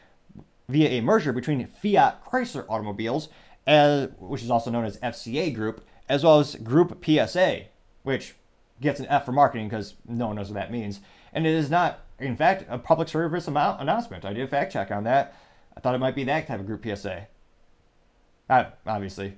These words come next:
pun moderately intended. Now, in terms of all the brands that Stellantis currently owns and is in charge of, that includes such businesses as Abarth, Alfa Romeo,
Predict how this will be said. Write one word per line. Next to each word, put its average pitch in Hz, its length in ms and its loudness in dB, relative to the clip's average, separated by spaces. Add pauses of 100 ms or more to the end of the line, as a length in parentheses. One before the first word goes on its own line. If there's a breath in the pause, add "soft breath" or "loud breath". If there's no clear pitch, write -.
(120)
pun 101 300 -4 (640)
moderately 104 300 -2
intended. 156 420 0 (300 loud breath)
Now, 160 340 6
in 147 80 -10
terms 196 280 2
of 151 320 6
all 170 160 4
the 147 60 0
brands 135 340 0
that 135 100 -2
Stellantis 131 580 -4
currently 107 600 -6
owns 117 360 -2
and 104 120 -8
is 98 80 -6
in 95 80 -10
charge 160 280 2
of, 110 160 2 (320 soft breath)
that 170 160 6
includes 156 520 2
such 151 200 0
businesses 143 480 0
as 120 260 0 (100)
Abarth, 202 460 4 (360)
Alfa 156 240 2
Romeo, 175 560 4